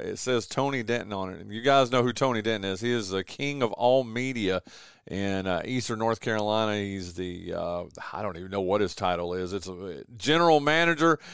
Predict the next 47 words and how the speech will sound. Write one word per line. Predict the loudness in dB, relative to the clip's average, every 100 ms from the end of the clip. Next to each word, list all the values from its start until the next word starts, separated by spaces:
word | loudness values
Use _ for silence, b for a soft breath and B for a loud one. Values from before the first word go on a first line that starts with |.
| B 2
He | 6 6
runs | 8 8 10 8 4
Dick | 6 6 6
Broadcasting | 8 10 8 6 4 4 2 -4
in | 0
Eastern | 0 -2 0
North | 2 2
Carolina. | 2 0 2 2 0 0
That's | 2 4
all | 4
I | 4
can | 0
say. | -2 -2 -2 B B B B
When, | -2 2 4 4 6
uh, | 6 6
you | 4 2
get | 4 6
a | 6
call | 6 8 10 8
from | 6 4 2 -6
<laughs> |
Tony | -6 4 4 4 -4
Denton | -2 0 0 0 -10 B B B
at | 2 2 2
six | 0 0 0
or | -2
six | 0 -4 0
thirty | 4 4 6
on | 2
a | 2
Friday | 4 4 4
night, | 4 4
let | 4
me | 2
tell | 4 4
you |
something. | 4 0 2
By | 6 6 6
God, | 6 8 8 4 B B B
you | 6 6
pick | 8 6 8
up | 6 6
the |
phone, | 2 6 4 4 0
okay? | -2 4 4 6 2
So, | 0 4 4 4 2
uh, | 2 2